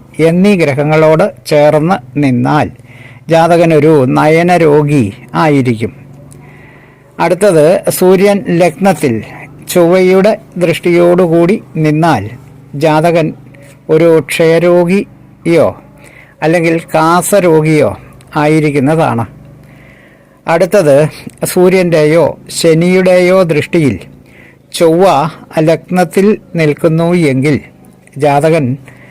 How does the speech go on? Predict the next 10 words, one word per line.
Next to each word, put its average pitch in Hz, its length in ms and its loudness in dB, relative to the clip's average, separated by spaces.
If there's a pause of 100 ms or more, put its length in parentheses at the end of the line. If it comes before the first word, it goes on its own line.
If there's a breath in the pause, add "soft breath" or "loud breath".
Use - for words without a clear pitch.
(600 loud breath)
ദേഹത്തിൽ 190 720 0 (160)
മുറിവേൽക്കുകയോ 170 1200 2 (460 loud breath)
തീപ്പൊള്ളൽ 180 680 0 (100)
ഏൽക്കുകയോ 156 960 0 (380)
ചെയ്യും. 113 380 0 (1300 loud breath)
അടുത്തത് 180 640 0 (1080 loud breath)
പാപഗ്രഹങ്ങളാൽ 175 1800 -2 (280)
ദൃഷ്ടി 156 400 -2
ചെയ്യപ്പെടുന്ന 156 800 -2 (640 loud breath)
കേതു 165 540 0